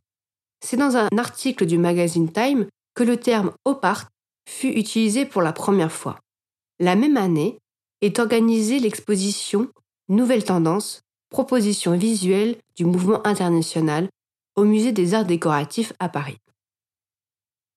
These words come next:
Puis, à New York, en mille neuf cent soixante-cinq, au moma, l'œil réceptif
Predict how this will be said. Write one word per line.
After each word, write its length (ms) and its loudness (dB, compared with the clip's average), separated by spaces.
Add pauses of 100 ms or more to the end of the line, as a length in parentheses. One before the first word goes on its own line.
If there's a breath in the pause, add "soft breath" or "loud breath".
(300)
Puis, 320 2 (520)
à 100 2
New 160 4
York, 400 -2 (140)
en 100 0
mille 160 4
neuf 140 2
cent 160 -2
soixante-cinq, 800 -4 (120)
au 100 4
moma, 480 2 (600)
l'œil 340 4
réceptif 920 -4